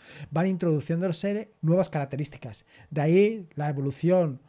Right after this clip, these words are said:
fundamental de Python dos punto siete a Python tres y luego las, mm, se-, las siguientes,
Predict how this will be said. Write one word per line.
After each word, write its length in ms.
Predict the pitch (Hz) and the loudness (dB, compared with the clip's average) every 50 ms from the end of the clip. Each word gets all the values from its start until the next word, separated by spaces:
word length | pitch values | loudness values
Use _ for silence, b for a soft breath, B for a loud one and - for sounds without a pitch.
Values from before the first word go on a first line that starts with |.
| b b | b b
fundamental 720 | - 175 170 160 156 143 139 139 139 - 175 180 180 160 143 | 0 2 2 2 2 0 -4 -6 -6 -2 0 0 0 0 0
de 100 | 139 135 | -2 -2
Python 380 | - 160 165 - 170 160 147 | -2 -2 -2 -2 -2 -2 -2
dos 120 | 165 156 - | -2 -4 -4
punto 240 | - 175 156 160 | -4 -6 -4 -4
siete 280 | 151 - 175 160 165 156 | -4 -4 -4 -4 -4 -6
a 100 | 143 - | -6 -4
Python 320 | 165 151 - 160 156 147 | -6 -6 -4 -4 -4 -2
tres 320 | 156 208 226 240 240 - B B B B 117 B | 0 0 0 0 -2 -4 B B B B -2 B
y 60 | 175 | 4
luego 200 | 185 190 202 220 | 4 4 4 2
las, 240 | 190 160 151 - - - _ _ _ _ _ _ _ _ _ _ - | 0 0 -2 -6 -10 -18 _ _ _ _ _ _ _ _ _ _ -20
mm, 280 | 208 185 180 160 151 151 | -14 -10 -8 -6 -6 -8
se-, 380 | - - - - 175 165 156 139 - 190 190 160 147 151 151 139 | -10 -12 -8 -4 -2 -2 -2 -4 -6 -12 -16 -16 -16 -16 -12 -8
las 160 | 156 165 156 | -6 -6 -6
siguientes, 680 | - - 170 170 233 247 226 196 220 214 226 214 - | -4 -2 0 0 2 2 0 0 -2 -2 -4 -4 -8